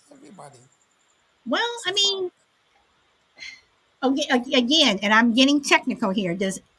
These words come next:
Speaker 2: something that everyone has, because if you're in, in prison, everyone does not have freedom of movement.
Speaker 1: Why?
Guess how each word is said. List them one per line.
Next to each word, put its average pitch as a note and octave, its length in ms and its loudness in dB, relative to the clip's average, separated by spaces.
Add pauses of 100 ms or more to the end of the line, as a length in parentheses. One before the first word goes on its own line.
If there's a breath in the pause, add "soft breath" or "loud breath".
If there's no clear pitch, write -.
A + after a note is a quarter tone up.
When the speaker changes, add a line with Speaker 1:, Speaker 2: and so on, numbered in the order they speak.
Speaker 2:
something C4+ 500 0
that G#3 200 -2 (120)
everyone C#4 520 0
has, B3+ 340 0
because A3+ 340 -6
if A3 160 -6
you're D4+ 280 -4
in, B3 180 -4
in G#3+ 140 0
prison, A#3 420 -2
everyone A#3+ 300 -4
does A3 140 -8
not A3+ 180 -4
have G3 160 -12
freedom G3+ 280 -10
of F3+ 200 -8
movement. F#3+ 420 -8 (1200)
Speaker 1:
Why? A#2 320 -20